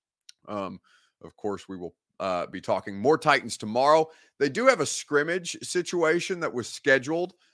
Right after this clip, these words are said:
or, or they, excuse me, that was not scheduled. They won't have joint practices with the Patriots this week. Uh, so it sounds like Mike Vrabel on his radio show tonight on, uh, on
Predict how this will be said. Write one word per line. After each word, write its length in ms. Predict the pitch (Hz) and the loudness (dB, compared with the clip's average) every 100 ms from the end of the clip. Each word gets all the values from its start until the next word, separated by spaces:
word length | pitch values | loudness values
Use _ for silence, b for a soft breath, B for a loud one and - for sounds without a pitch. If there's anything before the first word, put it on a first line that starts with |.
| _ - | _ 2
or, 220 | 131 135 | 4 6
or 120 | 131 | 4
they, 140 | 123 117 - | 0 -2 -6
excuse 400 | 113 - 156 110 | -10 -8 -6 -6
me, 100 | 104 | -4
that 120 | 98 | 0
was 260 | 117 160 135 | 4 4 4
not 240 | 120 101 | -4 -4
scheduled. 420 | - 104 87 104 | -6 -6 -6 -2
They 100 | 123 117 | 0 0
won't 220 | 131 131 | 0 -2
have 120 | 127 - _ 101 | -4 -6 _ _
joint 260 | 113 120 - | -10 -10 -4
practices 560 | 120 117 - 110 123 | -2 -2 -4 -14 -14
with 120 | 113 - | -14 -16
the 60 | |
Patriots 520 | - 113 113 131 131 | -8 -8 -6 -10 -10
this 240 | - 131 - | -10 -12 -10
week. 280 | 139 143 _ _ _ _ - | -10 -12 _ _ _ _ -2
Uh, 300 | 104 104 - | 0 2 0
so 220 | - 117 | -4 -4
it 80 | 107 | -2
sounds 240 | 131 123 | -4 -4
like 120 | 113 107 | -4 -2
Mike 240 | 107 98 | -2 0
Vrabel 320 | 107 110 113 | 0 0 -2
on 100 | 104 | -4
his 180 | 95 90 | -6 -8
radio 320 | 98 104 104 | -6 -4 -4
show 260 | 101 110 98 | -6 -6 -8
tonight 440 | - 90 85 107 - | -8 -8 -6 -6 -6
on, 260 | 92 92 87 | -10 -8 -8
uh, 180 | 87 - | -10 -10
on 220 | 95 95 | -12 -14